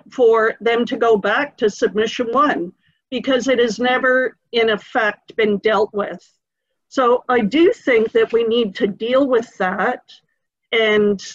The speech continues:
you know, either accept submission one or reject submission one. I, you know, I have to submit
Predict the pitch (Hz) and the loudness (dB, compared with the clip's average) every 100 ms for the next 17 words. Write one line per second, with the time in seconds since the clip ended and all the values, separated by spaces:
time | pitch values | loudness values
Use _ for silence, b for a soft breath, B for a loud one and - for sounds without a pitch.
0 | - - 226 226 208 214 208 226 214 202 | -20 -10 -2 0 2 0 0 0 2 2
1 | 202 202 - 247 240 - - 196 220 196 | 0 -2 -6 -6 -6 -8 -8 -6 -6 -6
2 | 226 208 202 208 233 - 220 208 190 208 | -6 -4 -2 -2 -2 -4 0 0 0 -2
3 | 190 233 254 - - 185 208 185 - 180 | -2 -2 -4 -8 -8 -4 -2 -4 -6 -8
4 | 185 180 262 339 _ _ _ _ _ _ | -6 -6 -6 -8 _ _ _ _ _ _
5 | - 214 208 190 _ 214 233 196 202 196 | -2 2 2 0 _ -4 -2 0 -2 -2
6 | - 202 196 202 196 233 214 - 226 190 | -2 -2 -2 -4 -4 -2 -4 -4 0 2
7 | 190 196 - 220 220 226 | 2 0 -4 -4 -2 -2